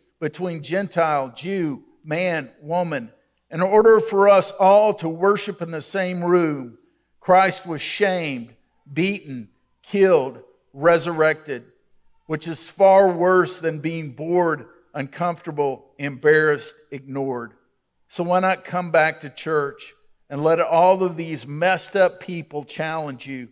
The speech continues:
sharpen you, strengthen you, humble you? I can't promise you that the people will be great.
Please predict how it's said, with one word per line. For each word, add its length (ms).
sharpen 600
you, 240
strengthen 640
you, 240
humble 460
you? 340
I 80
can't 300
promise 540
you 180
that 220
the 80
people 420
will 200
be 160
great. 500